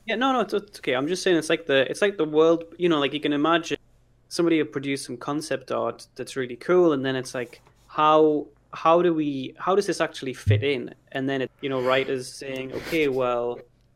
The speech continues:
what if it was this?" And then let's explore that option. And then I guess it's a kind of an iterative process until it gets to a point where this is something that we have, have decided, "Okay, this is who Eris is," for example, or this is what this is.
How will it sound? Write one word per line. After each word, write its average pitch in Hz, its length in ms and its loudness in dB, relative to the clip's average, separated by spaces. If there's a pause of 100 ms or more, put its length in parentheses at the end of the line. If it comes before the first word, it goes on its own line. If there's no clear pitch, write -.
(300)
what 139 220 2
if 131 140 -6
it 131 100 -2
was 135 140 -6
this?" - 480 0
And 139 200 -4
then 131 240 -2
let's 127 220 -4
explore 131 420 -4
that 151 160 0
option. 131 380 -8
And 127 160 -8
then 127 360 -6 (220)
I 135 60 0
guess 147 260 2
it's 139 200 -6
a - 40 -14
kind 139 220 -6
of 127 60 -4
an 127 100 -4
iterative 151 560 -2
process 156 580 -2
until 139 320 -6
it 131 120 -6
gets 131 220 -4
to 135 180 -6
a 131 40 -4
point 127 420 -10
where 123 440 -4 (240)
this 135 200 -4
is 131 140 -4
something 127 520 -6
that 123 140 -4
we 123 180 -4
have, 117 260 -4 (180)
have - 120 -16
decided, 123 480 -4
"Okay, 120 220 -10
this 123 240 -8
is 127 140 -8
who 127 220 -4
Eris 117 360 -4
is," 117 200 -12
for 120 180 -16
example, 117 520 -14
or 120 60 -14
this 120 220 -14
is 123 140 -14
what - 180 -18
this 120 220 -16
is. 117 280 -16